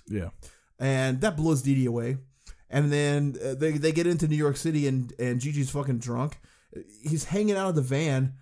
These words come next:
Speaker 2: throwing beer bottles at prostitutes.
Speaker 1: Yeah.
Speaker 2: That, look, if you s-, if you scare Didi Ramon, there's a problem.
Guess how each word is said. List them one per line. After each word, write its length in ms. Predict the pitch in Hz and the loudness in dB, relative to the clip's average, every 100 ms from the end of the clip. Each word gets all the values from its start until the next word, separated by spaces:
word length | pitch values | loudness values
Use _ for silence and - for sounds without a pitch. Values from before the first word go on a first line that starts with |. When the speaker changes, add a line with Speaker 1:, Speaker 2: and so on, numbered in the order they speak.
| _ _ | _ _
Speaker 2:
throwing 520 | - 175 190 190 175 156 143 | -6 0 2 2 0 0 -2
beer 240 | 135 208 | 2 2
bottles 360 | 208 190 165 135 | 2 2 2 2
at 140 | 127 | -2
prostitutes. 960 | - - 165 175 - 110 110 120 - - - | -4 -4 -2 -2 -2 -4 -4 -6 -6 -10 -8
Speaker 1:
Yeah. 200 | 92 104 - - - | -10 -8 -12 -14 -4
Speaker 2:
That, 320 | 233 277 285 - - 123 143 | 0 0 -2 -6 -20 -20 -20
look, 400 | 160 226 214 120 | -8 6 6 6
if 160 | 139 160 | -2 -2
you 220 | 330 359 | 2 2
s-, 200 | 359 - - - | 2 -2 -8 2
if 240 | 196 196 311 | 2 2 4
you 360 | 381 370 262 - | 4 4 -2 -4
scare 640 | - - 277 302 285 208 | 0 0 0 0 2 2
Didi 340 | 156 214 208 | 2 4 6
Ramon, 540 | 175 147 151 131 98 - _ - | 6 4 2 2 -2 -12 _ 0
there's 200 | 196 156 | 2 2
a 20 | |
problem. 400 | - 127 92 | -4 -4 -6